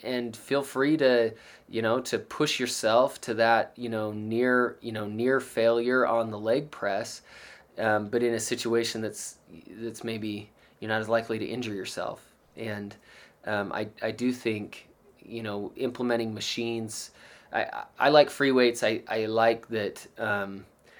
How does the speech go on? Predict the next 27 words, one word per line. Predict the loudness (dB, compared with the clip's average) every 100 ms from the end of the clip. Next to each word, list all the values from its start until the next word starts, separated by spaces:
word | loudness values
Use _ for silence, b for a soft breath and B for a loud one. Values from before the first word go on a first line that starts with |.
| B _ _ _ -20 -18
you | -18 -12 -8
know, | -6
that | -6
we're | -6
spending | -4 -4 -4 -4
a |
little | -4 -2
bit | 0 -2
of |
time | -4 -2 -2 -2 -4
on | -6 -8
stabilizer | 0 2 4 4 4 0
muscles | -4 -4 -4 -8 -8
and | -10
some | -8 -4
other | -4 -4
things. | -6 -8 -8 -8
I | -10
think | -10 -10
there's | -8 -10
some | -8
benefits | -6 -6 -4 -6 -6 -8
to | -4
that, | -2 0 -2
and, | -4 -10 -10
and | -10
I, | -10